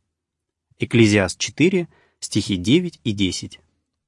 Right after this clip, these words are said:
Поскольку технические новинки предоставляют более лёгкий и быстрый доступ к информации, нездоровое увлечение ими, по всей видимости, будет только расти.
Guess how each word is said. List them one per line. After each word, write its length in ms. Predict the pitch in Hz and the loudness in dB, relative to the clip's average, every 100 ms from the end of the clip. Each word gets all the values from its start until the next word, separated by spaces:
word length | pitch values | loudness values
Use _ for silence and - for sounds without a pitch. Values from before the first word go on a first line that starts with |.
| _ _ _ _ _ _ _ _ _ _ _ _ _ _ _ | _ _ _ _ _ _ _ _ _ _ _ _ _ _ _
Поскольку 500 | - - 233 240 185 | -4 -2 0 2 2
технические 720 | 139 123 147 - 127 - 113 | 0 4 4 4 2 2 2
новинки 480 | 104 101 135 139 107 | 4 4 4 4 0
предоставляют 680 | - 107 104 117 104 107 101 | 0 0 0 0 2 2 2
более 360 | 104 117 107 | 2 4 6
лёгкий 440 | 104 127 139 - 92 | 6 4 2 -2 -2
и 40 | |
быстрый 420 | 98 120 - 101 | 0 -2 -2 -2
доступ 400 | 95 120 - - | 2 0 0 -4
к 60 | - | -2
информации, 760 | 98 92 90 131 - 143 131 - _ _ _ | -2 -2 -2 -2 -2 -2 -4 -6 _ _ _
нездоровое 600 | 117 104 110 117 117 101 | 2 4 6 6 6 4
увлечение 680 | 92 92 98 - 190 170 156 | 2 -2 -2 2 2 4 2
ими, 340 | 135 127 113 110 | 2 2 0 -2
по 100 | 156 | -4
всей 180 | - 101 | -2 0
видимости, 480 | 101 143 127 120 107 | 2 4 4 2 0
будет 300 | 98 92 - | 0 -2 -2
только 320 | 117 113 104 | -2 -2 -2
расти. 460 | 95 - - 90 | -4 -6 -10 -14